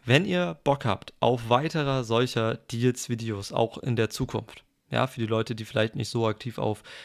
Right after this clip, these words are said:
Discord sein können und die auch gerne hier so diese Card-Market-Vergleiche irgendwie mit dabei haben wollen, dann lasst dem Video einen Daumen nach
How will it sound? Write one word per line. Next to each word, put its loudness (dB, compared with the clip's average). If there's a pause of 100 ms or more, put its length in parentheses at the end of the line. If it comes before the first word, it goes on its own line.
(160)
Discord 2
sein 2
können 0 (460)
und -4
die 2
auch 0
gerne 2
hier 0
so -2
diese -4
Card-Market-Vergleiche 2
irgendwie -4
mit -4
dabei 0
haben -2
wollen, 2 (460)
dann 2
lasst 0
dem 0
Video 2
einen 4 (100)
Daumen 2
nach 0